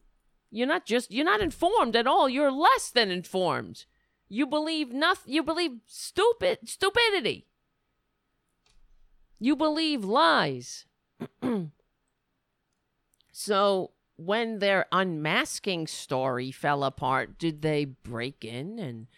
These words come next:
tell the v-, their viewers slash victims that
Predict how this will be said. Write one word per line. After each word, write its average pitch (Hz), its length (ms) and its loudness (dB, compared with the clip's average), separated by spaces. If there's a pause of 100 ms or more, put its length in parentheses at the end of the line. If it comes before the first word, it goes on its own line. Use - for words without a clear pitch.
(400)
tell 135 580 -4 (1200)
the 156 220 0
v-, 139 300 -14 (100)
their 151 240 2
viewers 165 520 0
slash 160 500 -4
victims 214 840 -6
that 143 460 0